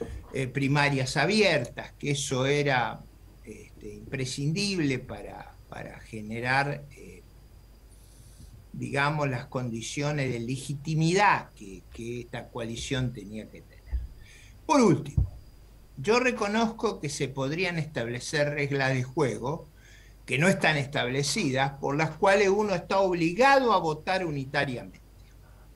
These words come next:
Y estoy de acuerdo que se puede establecer eso. Eso se tiene que establecer no de manera retroactiva, se tiene que establecer para adelante. Tiene que haber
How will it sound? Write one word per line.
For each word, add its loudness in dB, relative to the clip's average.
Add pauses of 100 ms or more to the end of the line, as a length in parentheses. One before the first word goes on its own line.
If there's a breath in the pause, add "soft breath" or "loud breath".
(140)
Y -4
estoy 4
de 4
acuerdo 4
que 0
se 0
puede 2
establecer -2
eso. -16 (600 loud breath)
Eso 6
se 6
tiene 4
que 2
establecer 2
no 2
de 2
manera 4
retroactiva, -2
se -10
tiene -6
que -4
establecer 0
para 0
adelante. 0 (100)
Tiene -4
que 2
haber 4